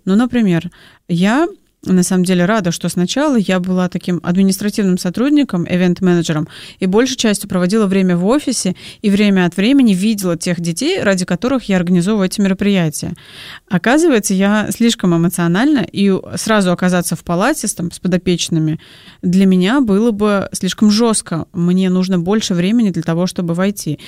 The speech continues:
И вот кураторы в целом уже умеют на взгляд, и тем более побеседовавшись с человеком, определять,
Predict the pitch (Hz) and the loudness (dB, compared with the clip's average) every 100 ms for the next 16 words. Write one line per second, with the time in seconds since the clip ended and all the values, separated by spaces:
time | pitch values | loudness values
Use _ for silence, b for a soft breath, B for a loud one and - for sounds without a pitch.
0 | B 180 185 - 214 285 285 202 - - | B -4 -2 0 0 0 0 0 -2 -14
1 | _ _ _ _ _ _ - - - 240 | _ _ _ _ _ _ -20 -18 -4 0
2 | 240 208 190 196 - 202 214 233 196 180 | 2 2 2 0 -2 0 2 2 2 0
3 | - 180 175 170 170 170 165 175 180 233 | -2 -2 0 2 0 -2 -4 -4 -4 -2
4 | 311 B B B 196 180 175 175 175 190 | -4 B B B -2 2 2 2 0 0
5 | 208 170 160 - 156 - - 196 285 226 | -2 -2 -4 -6 -10 -8 -4 -4 0 0
6 | 180 190 190 226 185 - | 0 0 0 2 0 -2